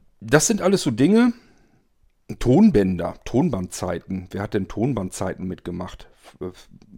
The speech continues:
Das können ja nur Menschen sein, die so alt sind wie ich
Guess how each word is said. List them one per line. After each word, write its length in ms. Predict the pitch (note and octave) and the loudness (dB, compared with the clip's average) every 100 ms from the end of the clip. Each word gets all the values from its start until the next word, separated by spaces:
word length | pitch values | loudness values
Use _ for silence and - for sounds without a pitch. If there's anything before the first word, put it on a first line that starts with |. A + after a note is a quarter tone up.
| - D#2 - D2 | -20 -20 -20 -20
Das 240 | F#2+ - | -14 -8
können 200 | - E3+ | 2 4
ja 100 | A#3 | 4
nur 160 | E3+ C3 | 4 2
Menschen 380 | G2 C#3 - F#3 | 2 0 0 2
sein, 260 | F#3 G3 G3 - - - _ _ - | 4 4 0 -14 -20 -20 _ _ -6
die 60 | - | 2
so 140 | C3+ | 6
alt 160 | B2+ D3 | 6 4
sind 180 | D#3 G#2+ | 0 0
wie 180 | A2+ | -2
ich 240 | A3+ - | -4 -6